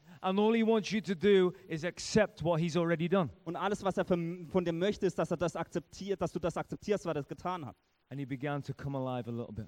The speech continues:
Speaker 1: more.
Speaker 2: Und er wurde ein bisschen lebendiger.
Speaker 1: I said there's a, there's a condition if you want this, this new life.
Speaker 2: Und ich sagte, dass es eine Bedingung gibt, wenn du dieses neues Leben
Speaker 1: You
Speaker 2: willst.
Speaker 1: see, you have to leave the road you're going on without Jesus.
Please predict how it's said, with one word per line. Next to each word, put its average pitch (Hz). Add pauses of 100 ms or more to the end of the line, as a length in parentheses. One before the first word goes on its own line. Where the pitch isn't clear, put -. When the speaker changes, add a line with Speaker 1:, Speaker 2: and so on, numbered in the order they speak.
Speaker 1:
more. 107 (120)
Speaker 2:
Und 127
er 127
wurde 147
ein -
bisschen 147
lebendiger. 117 (180)
Speaker 1:
I 147
said 175
there's 156
a, 156
there's 160
a 170
condition 175
if 160
you 156
want 160
this, -
this 131
new 147
life. 120 (220)
Speaker 2:
Und 151
ich 151
sagte, 175
dass 165
es 160
eine 175
Bedingung 196
gibt, -
wenn 165
du 156
dieses 156
neues 143
Leben 135
Speaker 1:
You 123
Speaker 2:
willst. 180
Speaker 1:
see, 208
you 202
have 208
to 202
leave 208
the 202
road 208
you're 180
going 190
on 202
without 175
Jesus. 156